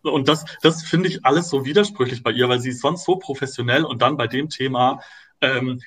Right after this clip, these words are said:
gerade für uns E-S-C-Fans, also mir stellt's da alle Nackenhaare auf, wenn ich sie teilweise mit ihren Kommentaren da höre am, beim Vorentscheid immer.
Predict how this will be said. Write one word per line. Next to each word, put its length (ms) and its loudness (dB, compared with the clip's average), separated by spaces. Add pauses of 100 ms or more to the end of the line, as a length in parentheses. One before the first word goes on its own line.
gerade 280 2
für 180 -2
uns 240 0
E-S-C-Fans, 880 2
also 440 2
mir 460 -2
stellt's 480 0
da 280 0
alle 600 4
Nackenhaare 640 0
auf, 300 -4
wenn 80 -6
ich 200 -12 (200)
sie 240 -8
teilweise 560 0
mit 120 -4
ihren 120 -2
Kommentaren 540 -4
da 120 -4
höre 260 -6
am, 200 -10 (120)
beim 160 -8
Vorentscheid 560 -8
immer. 200 -10